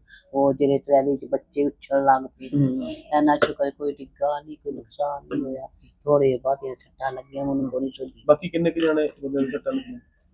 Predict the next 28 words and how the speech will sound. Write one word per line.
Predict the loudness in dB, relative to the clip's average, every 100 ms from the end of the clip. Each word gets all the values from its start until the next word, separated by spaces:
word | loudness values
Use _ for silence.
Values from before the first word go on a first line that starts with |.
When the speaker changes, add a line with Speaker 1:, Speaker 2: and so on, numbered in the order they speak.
| -2 0
Speaker 1:
ਇੰਨਾ | 2 0
ਮੈਨੂੰ | 0 -2 0
ਸਮਝ | 0 2
ਨਹੀਂ | 2 4 4
ਲੈ | 2 0
ਕੇ | -2
ਨੱਥਾ। | -8 -10 -16 _ _ _ _ _ -20
Speaker 2:
ਅੱਛਾ | -14 -10
ਜੀ, |
ਤੁਹਾਡੇ | 2 4 4
ਤਾਂ | 4
ਨਹੀਂ | 2
ਕਿਤੇ | 0 -4
ਕੋਈ | -6
ਸੱਟ | 0
Speaker 1:
ਨਹੀਂ, | 6 6
Speaker 2:
ਲੱਗੀ? | 4
Speaker 1:
ਸਾਡੇ | 0 -2 -4
ਨਹੀਂ | -6 -8
ਲੱਗੀ | -12 -14 -16
ਸੱਟ। | -12 -14 -14 -18 -18 -18 -20 _ -20 -20 -20 _ _ _ _ -20 -20 _ _ _ _ _ _ -10
Speaker 2:
ਠੀਕ। | -10 _ _ _ _ _ _ _ _ _ _ _
ਹਾਂ। | -12 -12 _ _ _ _ 0
ਕੀ | 4
ਨਾਮ | 6 4
ਹੈ |
ਜੀ | 2
ਤੁਹਾਡਾ? | -2 -6